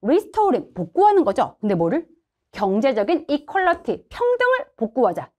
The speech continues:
이 얘기였나요? 아니었어. 경제 평등을 빈곤한 국가에서 복구합시다. 전혀 아니었고요. 역시 가장 중요한 기후변화 안 들어와 있죠.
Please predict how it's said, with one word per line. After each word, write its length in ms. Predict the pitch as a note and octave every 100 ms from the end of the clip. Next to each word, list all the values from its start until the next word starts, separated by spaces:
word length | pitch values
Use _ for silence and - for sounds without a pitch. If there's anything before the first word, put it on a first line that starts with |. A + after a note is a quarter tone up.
| _
이 120 | F#3+
얘기였나요? 400 | G3 F#3 E3 F3 A3 _ _ _ _ _
아니었어. 680 | - C#4 D#4+ C#4 - A3 B3+
경제 360 | - G3 A3+ C#4
평등을 560 | C#4 G4+ G#4+ A4 G#3 - _ -
빈곤한 420 | D#4+ E4+ F4 D#4+
국가에서 540 | - D4 A#3+ D#4 F#4 - _
복구합시다. 680 | G3+ - D4+ C#4+ A#3 F#3 -
전혀 260 | G3 A3 G3+
아니었고요. 680 | F#3+ A#3+ A#3+ G3 F3 F4 - - -
역시 300 | C#4+ - -
가장 320 | A3 A#3 B3
중요한 380 | B3 C#4 B3 - _ _
기후변화 460 | D#4+ F4 D4+ D#4+ -
안 120 | G3
들어와 220 | B3+ C#4
있죠. 500 | F#3 F#3 E3+ E4 -